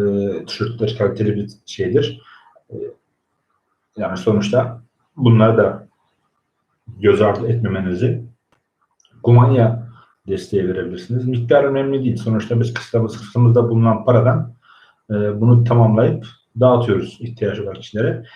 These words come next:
Yani düşünmeyin ki ben kumanyayı alsam ne kadar tutar diye. Ne kadar verebilirsiniz? Hiç problem değil yani. Yeter ki siz, e, bununla ilgili bir adım atın. Biz gerektiğini getiriyoruz zaten.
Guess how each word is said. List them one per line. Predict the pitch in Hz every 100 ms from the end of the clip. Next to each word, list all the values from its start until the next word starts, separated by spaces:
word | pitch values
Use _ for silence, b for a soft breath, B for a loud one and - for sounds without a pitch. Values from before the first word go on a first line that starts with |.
| B B -
Yani | 101
düşünmeyin | 113 123 131 104
ki | 92 95
ben | 101
kumanyayı | 101 104 101 101 101
alsam | 98 - 104 101
ne |
kadar | - -
tutar | _ 101 101
diye. | 90
Ne | -
kadar | 160 151 143
verebilirsiniz? | 131 120 117 101 95 -
Hiç | -
problem | - 110 113 110
değil | 110 95
yani. | 95 113 - B B B _
Yeter | 127 117 123
ki | 117
siz, | 117 156 - _
e, | 110 113 113
bununla | 127 120 104
ilgili | 120
bir | 131 -
adım | 120 110
atın. | - 151 135
Biz | 117
gerektiğini | 113 - -
getiriyoruz | 117 117 110 98 90
zaten. | - - 143 160